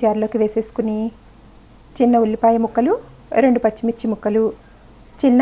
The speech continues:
అల్లం తరుగు, మూడు వెల్లుల్లి, ఒక స్పూన్ కారం, ఒకటిన్నర స్పూన్ ధనియాల పొడి, హాఫ్ స్పూన్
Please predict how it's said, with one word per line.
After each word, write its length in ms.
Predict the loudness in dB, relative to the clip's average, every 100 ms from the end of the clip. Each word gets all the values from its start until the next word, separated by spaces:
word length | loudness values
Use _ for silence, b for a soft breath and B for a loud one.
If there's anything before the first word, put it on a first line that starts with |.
| 4
అల్లం 220 | 4 2 0
తరుగు, 260 | 0 0 0 -2 -8 -20 -20 -20 -20 -20 -20 -20 -20 -6 2
మూడు 180 | 2 4
వెల్లుల్లి, 420 | 2 0 0 2 2 0 -18 -20 -20 -20 -20 -20 -20 -20 -20 -20 -8 -4
ఒక 160 | -2 -4
స్పూన్ 280 | 0 0 2 2
కారం, 320 | 2 2 -2 -6 -16 -20 -20 -20 -20 -20 -20 -20 -10 0
ఒకటిన్నర 420 | 2 2 2 2 0
స్పూన్ 220 | 0 2 2
ధనియాల 340 | 2 2 2 2
పొడి, 200 | 0 2 0 -4 -20 -20 -20 -20 -20 -20 -20 -14 -2
హాఫ్ 220 | 0 0 -2
స్పూన్ 240 | 0 0